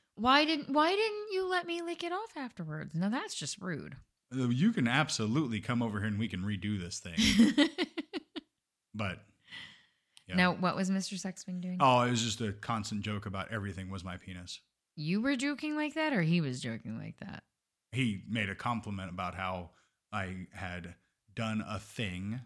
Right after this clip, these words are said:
Speaker 2: today, I E, put fence posts in.
Speaker 1: Ah.
Speaker 2: And I go, "Well, it went so quick because I used my penis."
Speaker 1: <laughs>
Speaker 2: Did you almost squirt on my
Speaker 1: I,
Speaker 2: microphone?
Speaker 1: I did almost spit that <laughs> out.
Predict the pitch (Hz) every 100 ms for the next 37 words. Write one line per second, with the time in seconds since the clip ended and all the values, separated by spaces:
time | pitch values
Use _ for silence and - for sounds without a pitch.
0 | - - 98 85 87 107 120 _ - 95
1 | 87 92 90 - - - 98 98 - 82
2 | - - 80 78 - - 139 139 135 120
3 | - - 92 87 85 87 - 92 90 87
4 | 87 90 95 87 95 98 - 92 87 120
5 | 104 - - 98 92 95 92 90 - 87
6 | 87 - 90 80 - 233 - - - -
7 | - - - - - - - _ _ _
8 | 110 98 139 135 127 - - 113 110 110
9 | 151 220 98 117 - 165 160 151 160 143
10 | 135 127 - 135 - 190 - - 220 180